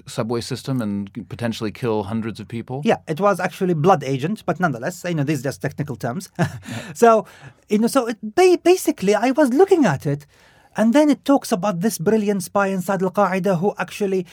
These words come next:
Speaker 2: stopped an attack against the U S Fifth Fleet, you know, sailors, who identified leaders of Al Qaeda in Saudi Arabia and identified the external head of operations for Al Qaeda, Hamza Rabi, and blah, blah, blah, blah, whatever.
Speaker 1: At what point did you think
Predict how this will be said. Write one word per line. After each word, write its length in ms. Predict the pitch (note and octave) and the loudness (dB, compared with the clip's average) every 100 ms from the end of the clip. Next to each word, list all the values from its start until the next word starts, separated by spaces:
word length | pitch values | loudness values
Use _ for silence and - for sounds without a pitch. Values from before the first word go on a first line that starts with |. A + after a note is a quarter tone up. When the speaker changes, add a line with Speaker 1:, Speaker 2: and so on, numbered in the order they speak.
| - | -18
Speaker 2:
stopped 340 | - - A3+ G#3+ | -4 0 2 4
an 80 | |
attack 300 | G3+ G#3 F#3+ | 2 2 0
against 360 | F3+ F#3 G3 F3 | 0 -2 -2 0
the 120 | F3 F#3 G3 | 2 2 2
U 80 | G#3 | 2
S 220 | G3 - | 0 0
Fifth 240 | G3 F#3 | -2 -2
Fleet, 480 | - F#3+ G3+ F#3 - F3 | -2 0 0 -2 -8 -12
you 120 | F#3 G3 | -6 -4
know, 180 | F#3+ | -4
sailors, 560 | D#3 G#3+ G3 G3 F#3+ E3+ - - _ | -2 0 2 2 0 -2 -12 -20 _
who 280 | F#3+ A3+ G#3 | 4 4 4
identified 640 | - G3+ A3 F#3 F3+ G#3 E3 | 2 4 4 2 4 4 4
leaders 400 | F#3 G3+ F#3+ E3+ | 2 4 4 4
of 120 | F3 | 2
Al 80 | F#3 | 2
Qaeda 420 | G#3 F#3+ F#3 F#3+ | 2 4 2 0
in 80 | F#3 | 0
Saudi 300 | E3+ F#3+ F#3 | 0 0 0
Arabia 400 | F#3+ G3 F#3 F#3+ | 0 0 2 2
and 420 | F#3 F#3 F#3+ F3 F3+ | 2 0 0 -4 0
identified 720 | F#3 F#3 G3+ F3 E3+ G3 F3 | 0 2 0 -2 0 2 2
the 100 | E3 | -2
external 460 | E3+ - G#3+ G3 F3+ | -6 -4 -2 0 0
head 160 | F3 | -2
of 100 | F3 | -2
operations 400 | F3 F#3+ F#3+ F#3 | -2 -2 -2 -2
for 160 | F3 F#3+ | -2 0
Al 100 | F#3 | 0
Qaeda, 320 | G3+ F3+ F#3+ | 2 0 0
Hamza 260 | F#3 G3+ F#3 | -2 -2 0
Rabi, 220 | F#3 G3+ | 0 0
and 180 | F#3 B3+ | 0 0
blah, 160 | A#3 A3+ | 2 2
blah, 140 | G#3+ | 4
blah, 80 | G#3 | 2
blah, 160 | G3+ A3+ | 2 4
whatever. 340 | A3+ C4+ D3+ - | 4 4 2 4
Speaker 1:
At 120 | C3+ | 4
what 160 | E3+ C#3+ | 4 2
point 160 | D#3 | 0
did 100 | C3+ | 2
you 80 | B2+ | 2
think 340 | B2+ A2+ - | 2 -2 -4